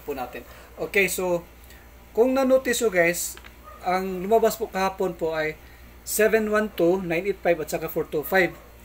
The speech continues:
So, na-notice nyo ba na nag-flooded na si Watch Out Pair? Four two at saka si one two. Wow!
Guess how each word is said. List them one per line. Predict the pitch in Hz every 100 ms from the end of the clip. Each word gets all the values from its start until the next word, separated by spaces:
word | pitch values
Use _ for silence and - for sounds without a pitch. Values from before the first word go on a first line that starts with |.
| - - - - -
So, | - - 220 220 214 208 - 202
na-notice | 208 262 269 247
nyo | 196 175
ba | 220
na | 196 185
nag-flooded | 165 170 - 208 208 202 180
na | 185
si | 180 175 170
Watch | 165 170
Out | 175 170
Pair? | - 208 302 - - - - - - -
Four | - 269 415 -
two | 247 269 339 - - -
at | 202
saka | 226 240 233
si |
one | 226 226 220 -
two. | 277 226 - - - - - - -
Wow! | 185 220 247 196